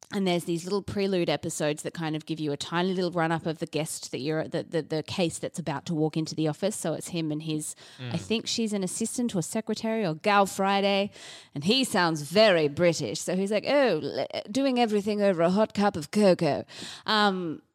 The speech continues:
Speaker 1: and so I,
Speaker 2: Not
Speaker 1: it
Speaker 2: tea?
Speaker 1: Not tea, cocoa.
Speaker 2: All right.
Speaker 1: From, oh, wh-, where is it? It's from a particular Parisian cafe that they say the name of, like, sixty million times, and I can't think of what it is. Um, and then they have little interludes between episodes from the writers whilst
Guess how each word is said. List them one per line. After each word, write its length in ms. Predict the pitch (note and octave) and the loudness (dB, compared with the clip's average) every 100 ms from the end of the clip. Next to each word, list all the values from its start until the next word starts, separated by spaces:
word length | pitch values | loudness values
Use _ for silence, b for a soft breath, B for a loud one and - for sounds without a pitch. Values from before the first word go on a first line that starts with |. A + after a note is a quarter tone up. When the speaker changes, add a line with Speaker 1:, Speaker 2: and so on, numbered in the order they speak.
| _ - | _ -4
Speaker 1:
and 220 | G3+ G3+ | -2 -2
so 560 | - A#3 G#3 G#3 G3+ G3+ A3 | -2 4 6 6 6 4 2
I, 120 | - | 4
Speaker 2:
Not 380 | G3 D4+ - - | 4 4 -2 -8
Speaker 1:
it 60 | G#3+ | -10
Speaker 2:
tea? 460 | - D4 F3 G3+ E3+ | -6 -2 -2 -4 -4
Speaker 1:
Not 340 | B3 D4+ - - | 6 6 6 2
tea, 240 | - F#4 A3 | 4 4 4
cocoa. 840 | - B3 C#4+ G3+ G3+ C3 F2 F3 - b | 2 6 6 6 4 4 2 -2 -8 b
Speaker 2:
All 80 | F3+ | -6
right. 100 | C#3+ | -4
Speaker 1:
From, 540 | C3+ A#3 A3 A3 G3+ - | 2 4 4 2 -6 -10
oh, 400 | A#3 A#3+ G3+ C3 | -12 -10 -8 -6
wh-, 200 | A3+ - | -4 -2
where 200 | A#3 A#3+ | 2 2
is 100 | A#3 | 2
it? 80 | G3+ | 0
It's 120 | - | -4
from 120 | A3+ G3+ | -2 -2
a 100 | G3 | -2
particular 440 | G3 A#3+ A3+ G3 | -4 -6 -6 -6
Parisian 480 | G3+ F#3+ F#3+ G3 F3+ | -4 -4 -2 -4 -4
cafe 360 | F3+ E3+ F3+ | -6 -4 -2
that 100 | E3 | -2
they 80 | - | -4
say 180 | E3+ F#3+ | -6 -4
the 80 | F3 | -2
name 200 | E3 E3 | -2 -2
of, 120 | D#3+ | -4
like, 160 | D#3 - | -6 -8
sixty 380 | - G#3 - | -8 -8 -8
million 280 | F3 F3 E3 | -6 -4 -4
times, 340 | E3+ D#3+ D3 D3+ | -4 -6 -6 -6
and 60 | |
I 60 | D#3 | -8
can't 260 | - E3+ | -6 -8
think 140 | E3 D#3+ | -6 -8
of 100 | D#3+ | -6
what 120 | D#3 | -6
it 80 | D#3+ | -4
is. 280 | D#3 F#3 - B B B B | -6 -6 -10 B B B B
Um, 300 | G#3 G3+ F3+ | 0 0 0
and 160 | - A3+ | 0 2
then 240 | A3 G#3+ | 2 2
they 140 | F#3+ G3+ | 2 4
have 180 | G3+ G3 | 4 4
little 220 | G3 F#3 | 2 2
interludes 600 | F#3+ F#3+ F#3+ F#3 F3+ F3 | 2 0 0 2 2 2
between 360 | - - F3+ E3+ | -4 -6 -4 -2
episodes 460 | D#3+ F3 E3+ E3 | -4 -4 -2 -2
from 160 | - F3+ | -4 -4
the 80 | E3 | -2
writers 560 | D#3+ D#3+ D#3 D#3+ E3+ | 0 0 0 -2 -4
whilst 340 | E3+ E3+ D#3+ | 0 2 2